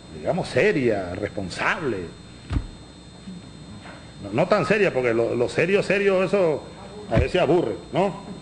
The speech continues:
Incluso yo anoche estaba pensando, dije, Oye, esta campaña que, que ya está por comenzar, pues, ¿no? Pudiera tornarse, oye, no por nuestra parte,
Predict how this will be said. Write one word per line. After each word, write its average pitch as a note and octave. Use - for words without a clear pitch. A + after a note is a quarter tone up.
Incluso A#3
yo B3
anoche B3+
estaba B3+
pensando, F#3+
dije, E3+
Oye, D#3+
esta D#3+
campaña D#3+
que, B2
que G#2
ya G#2+
está D#3
por F3+
comenzar, D#3
pues, G2
¿no? A2+
Pudiera E3
tornarse, C#3+
oye, A2
no B2+
por A#3
nuestra C#3+
parte, E3